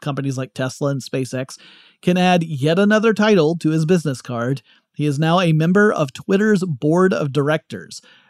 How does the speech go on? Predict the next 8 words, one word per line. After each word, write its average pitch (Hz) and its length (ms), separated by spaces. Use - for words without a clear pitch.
Musk 165 360
has 160 240
accumulated 165 680
nine 190 420
point 175 400
two 190 240
five 165 320
percent 160 560